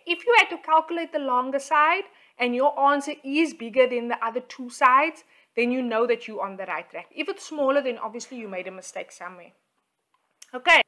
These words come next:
so for the last one now, we need to prove that triangle A B C and triangle D E F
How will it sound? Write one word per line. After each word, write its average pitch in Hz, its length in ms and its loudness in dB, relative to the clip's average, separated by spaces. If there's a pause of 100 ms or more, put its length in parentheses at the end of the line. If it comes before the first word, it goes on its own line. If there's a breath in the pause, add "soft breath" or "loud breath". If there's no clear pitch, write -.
(200)
so 240 260 2
for 233 160 -6
the 202 100 -4
last 262 520 4
one 214 200 2
now, 180 200 0
we 202 240 -10
need 233 180 -8
to 233 80 -14
prove 202 480 -14
that 175 220 -4
triangle 185 500 -6
A 254 140 -6
B 320 120 -4
C 240 540 -14
and 180 180 -20
triangle 185 380 -12
D 220 400 -16
E 190 140 -10
F 196 60 -18